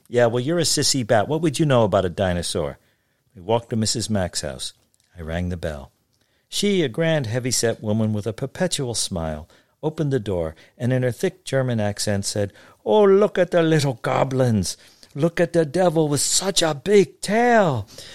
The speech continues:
And see the little black fairy. Oh, and Dougie the clown." Everyone knew Dougie would be a clown. He had announced it for weeks. Squirrely little white-haired kid. He didn't wear any mask.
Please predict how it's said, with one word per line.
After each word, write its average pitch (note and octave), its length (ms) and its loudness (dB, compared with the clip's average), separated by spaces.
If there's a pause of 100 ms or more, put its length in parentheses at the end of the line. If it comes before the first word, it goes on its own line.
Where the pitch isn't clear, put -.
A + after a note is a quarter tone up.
(120)
And G3 140 0
see C4 220 2
the A3 120 2
little A3 280 2
black G3+ 380 -2
fairy. A3+ 680 2 (320)
Oh, C#4+ 280 4
and G#2+ 120 0
Dougie D3 300 0
the G3+ 80 -2
clown." F2+ 400 -2 (840)
Everyone C#3+ 440 2
knew A2+ 140 0
Dougie G2 340 0
would F2+ 140 -6
be F2+ 160 -4
a E2+ 60 -4
clown. D#2 440 -8 (320)
He D#3+ 200 -2
had D3+ 100 2
announced B2 420 -2
it B2+ 100 -8
for - 200 -4
weeks. A2 480 -6 (360)
Squirrely B2+ 480 0
little A2 300 0
white-haired G2+ 640 -2
kid. G2+ 300 0 (360)
He C#3+ 160 -4
didn't D#3+ 280 0
wear B2 240 2
any B2+ 240 -2
mask. G#2 520 -2